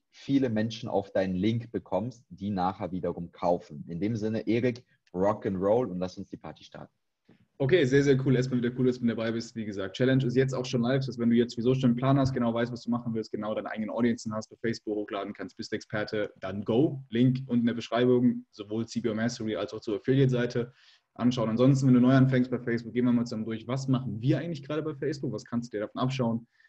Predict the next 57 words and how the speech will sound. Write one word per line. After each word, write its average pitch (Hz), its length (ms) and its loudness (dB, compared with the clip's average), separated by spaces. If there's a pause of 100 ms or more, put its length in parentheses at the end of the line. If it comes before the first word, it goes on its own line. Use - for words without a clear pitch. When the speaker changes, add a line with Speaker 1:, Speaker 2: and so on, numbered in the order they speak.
(140)
Speaker 2:
und 101 100 -6
was 107 280 -8
machen 104 320 -6
wir 101 80 -2
bei 98 100 -4
Google 104 220 -6
Search, 110 280 -6
beziehungsweise 95 600 -8
werden 107 300 0
wir 110 100 -2
machen, 107 320 -6
nachdem 104 280 -4
wir 101 60 -6
den 95 160 -6
Vortritt - 360 -8
gelassen - 280 -14
haben. - 140 -18 (300)
Ich - 320 -12
gebe 113 280 0
dir 190 120 2
hier 156 100 4
mal 147 140 4
ganz 127 180 4
kurz 131 180 0
meinen 104 160 -4
Bildschirm 107 340 -4
mal 92 120 -8 (140)
frei 113 420 -4
und 98 240 -12
dann 95 240 -10
siehst 104 360 -8
du, 110 40 -6
was 107 140 -8
wir 101 60 -8
machen. 127 460 -6 (300)
So, 165 260 2
wir 117 80 -4
sind 160 120 0
hier 151 80 2
gerade 135 160 4
einfach 139 160 0
in 120 80 2
unserem 131 280 2
wirklich 131 280 0
echten 127 260 -2
Facebook-Account 117 560 -4
drin. 127 140 -2
Das - 140 -4
zeigen 117 180 -2
dir 110 100 -2
auch 123 60 -4
die 110 100 -8
wenigsten, 104 360 -6
was 107 120 -10
wir 107 60 -8
wirklich 123 240 -8
machen. 131 400 -8